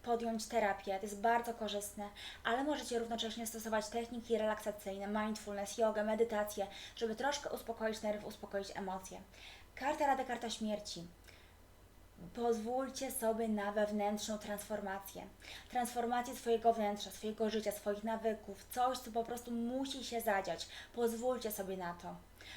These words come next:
To, co nieunikniony i wynik, dziewiątka mieczy, czwórka kielichów. No, nieuniknione jest to, że będziecie pokonywać te wszystkie trudności, blokady. To, co ściąga Was w dół, nie pozwala iść do przodu, będzie do pokonania.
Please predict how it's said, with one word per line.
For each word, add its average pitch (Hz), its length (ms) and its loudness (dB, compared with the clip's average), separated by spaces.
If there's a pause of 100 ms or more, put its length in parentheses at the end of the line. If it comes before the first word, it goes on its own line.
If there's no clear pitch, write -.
(120)
To, 285 140 0
co 302 100 -2
nieunikniony 247 600 -2
i 226 100 -2
wynik, 208 280 0
dziewiątka 247 440 2
mieczy, 226 220 0
czwórka 220 380 -2
kielichów. 196 500 -6 (280)
No, 240 60 -2
nieuniknione 262 760 0
jest - 240 -6
to, 208 180 4
że 214 80 2
będziecie 233 360 -2
pokonywać 240 720 0
te 226 120 -8
wszystkie 240 280 -4
trudności, 226 640 -2
blokady. 233 600 0 (300)
To, 233 100 -8
co 247 160 -2
ściąga 254 480 2
Was 247 200 2
w 214 80 -10
dół, 233 220 6
nie 233 120 0
pozwala 233 380 4
iść 226 180 -4
do 233 80 0
przodu, 220 380 2
będzie 233 520 0
do 233 260 2
pokonania. 214 800 -2